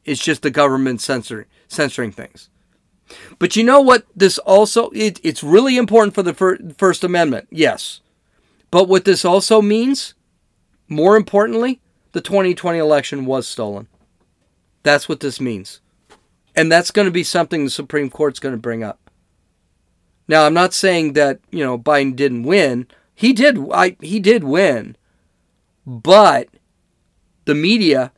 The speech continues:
and the censorship had a lot to do with him winning. So the election was stolen.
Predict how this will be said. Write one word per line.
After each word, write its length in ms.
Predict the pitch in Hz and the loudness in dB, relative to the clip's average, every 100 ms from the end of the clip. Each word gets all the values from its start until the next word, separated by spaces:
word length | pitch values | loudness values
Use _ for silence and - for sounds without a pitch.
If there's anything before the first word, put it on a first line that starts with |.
| _ _ _ _ _ _ _ _ | _ _ _ _ _ _ _ _
and 220 | 151 147 | 0 2
the 60 | 143 | 0
censorship 720 | - 180 196 220 196 220 233 _ _ _ | -2 -2 0 -2 0 -2 -2 _ _ _
had 160 | - 170 | -2 0
a 40 | |
lot 300 | 147 143 151 - | 2 2 2 -2
to 80 | |
do 200 | 127 143 | -6 -4
with 180 | 131 120 | -2 -4
him 220 | 139 117 | -6 -6
winning. 300 | 117 113 92 - _ _ _ _ _ _ _ | -6 -8 -12 -20 _ _ _ _ _ _ _
So 240 | - - 151 | -8 0 0
the 140 | 143 | 2
election 560 | 139 143 151 - 180 170 _ _ | 2 4 2 0 -6 -6 _ _
was 280 | 127 139 135 | -2 2 2
stolen. 460 | - 143 127 101 | 0 -2 -2 -4